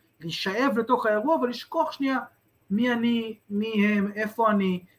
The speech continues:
ולהוציא, אה, החוצה את כל הראייה הביקורתית ואת כל השכל שלך כאדם מבוגר, ופשוט ליהנות מהמוצר.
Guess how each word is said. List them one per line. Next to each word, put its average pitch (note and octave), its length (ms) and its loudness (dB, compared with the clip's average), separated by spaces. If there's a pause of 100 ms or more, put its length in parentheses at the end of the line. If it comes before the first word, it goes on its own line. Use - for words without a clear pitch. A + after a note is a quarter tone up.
(120)
ולהוציא, F#3 920 -2 (280)
אה, F#3+ 160 -2
החוצה - 360 -2
את - 100 -4
כל D#4+ 200 0
הראייה C4 340 4
הביקורתית G#3 680 -2 (300)
ואת D#3+ 160 -10
כל C4+ 160 2
השכל A#3+ 400 2
שלך G#3 240 -2 (100)
כאדם F#3+ 260 2
מבוגר, F#3 440 2 (440)
ופשוט E3+ 300 -10
ליהנות G#3 320 2
מהמוצר. F#3 440 0